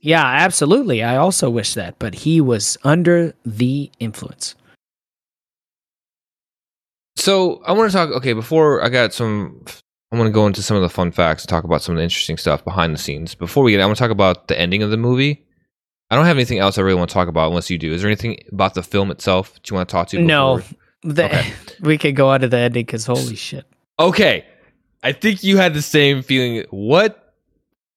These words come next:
Speaker 2: the fuck was that? I
Speaker 1: I,
Speaker 2: liked
Speaker 1: I, I rewound it, like, nineteen times.
Speaker 2: <laughs> Like, I'm talking about when, so I'm talking about when Freddy's on top of her mother,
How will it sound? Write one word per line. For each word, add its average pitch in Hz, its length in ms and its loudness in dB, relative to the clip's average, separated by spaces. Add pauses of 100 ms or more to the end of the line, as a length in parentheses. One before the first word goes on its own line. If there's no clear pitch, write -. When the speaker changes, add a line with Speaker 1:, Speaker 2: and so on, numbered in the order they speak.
(140)
Speaker 2:
the 160 160 4
fuck 165 760 -4 (960)
was 110 220 -4
that? 98 420 0
I 139 100 4
Speaker 1:
I, 185 40 4
Speaker 2:
liked 196 280 2 (240)
Speaker 1:
I, 185 160 -2
I 175 180 4
rewound 165 600 4
it, 123 200 0
like, 139 260 0
nineteen 127 560 -4
times. 101 460 -12
Speaker 2:
<laughs> 139 40 2 (1000)
Like, 110 220 0 (260)
I'm 147 240 0
talking 240 200 2
about 165 240 2
when, 131 240 0 (1300)
so 107 380 2
I'm 131 80 -2
talking 175 80 2
about 135 180 4
when 117 520 2
Freddy's 131 360 0
on 113 80 -2
top 110 300 0
of 95 160 -2
her 98 100 -2
mother, 76 460 -4